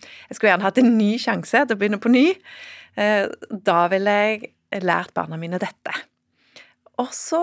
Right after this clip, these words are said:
reflekterer jeg jo da også rundt hvordan min barndom har vært, og hva jeg har fått med meg, og hva jeg skulle ønske jeg fikk med meg. Så i dag har jeg noen punkter på lista mi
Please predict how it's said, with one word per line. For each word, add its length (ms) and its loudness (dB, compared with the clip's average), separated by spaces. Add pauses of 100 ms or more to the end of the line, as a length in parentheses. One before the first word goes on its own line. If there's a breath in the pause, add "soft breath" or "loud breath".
(200)
reflekterer 540 -4
jeg 80 0
jo 80 -4
da 140 -2 (120)
også 380 -4
rundt 460 -4 (720 soft breath)
hvordan 400 0
min 240 0
barndom 320 -4
har 240 -2
vært, 240 -10
og 100 -2
hva 220 -6
jeg 160 -6
har 160 -12
fått 220 -12
med 80 -4
meg, 280 -6
og 80 -8
hva 300 -6
jeg 100 -12
skulle 320 -12 (160)
ønske 380 -8
jeg 100 -20
fikk 220 -20
med 100 -10
meg. 160 -10 (1000 soft breath)
Så 140 -4
i 20 -18
dag 240 4
har 160 2
jeg 140 0
noen 180 -4
punkter 560 -2
på 160 -6
lista 240 -6
mi 140 -4